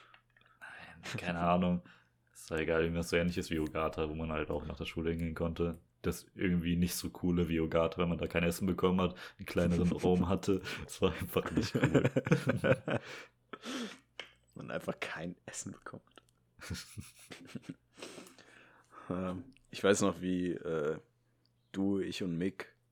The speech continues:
Speaker 2: früher mal irgendwie den, den alten Grundschulhof mal seit, nach langer Zeit wieder besucht haben.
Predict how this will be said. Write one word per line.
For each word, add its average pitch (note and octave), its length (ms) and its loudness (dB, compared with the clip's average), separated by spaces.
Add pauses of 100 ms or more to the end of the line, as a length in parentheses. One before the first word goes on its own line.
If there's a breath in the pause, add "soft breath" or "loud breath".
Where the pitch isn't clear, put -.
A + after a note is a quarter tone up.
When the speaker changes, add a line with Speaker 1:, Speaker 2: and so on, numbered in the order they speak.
(200)
Speaker 2:
früher F2+ 300 4
mal F2+ 440 -2 (540)
irgendwie F#2 300 -2
den, F2 260 0
den - 260 -2
alten F2 240 -2
Grundschulhof F#2 720 0 (180)
mal E2+ 360 2 (100)
seit, F2+ 340 0
nach F#2 160 0
langer F#2 280 2
Zeit F#2 220 -4
wieder F2+ 160 -2
besucht G2 420 -4
haben. F#2 240 0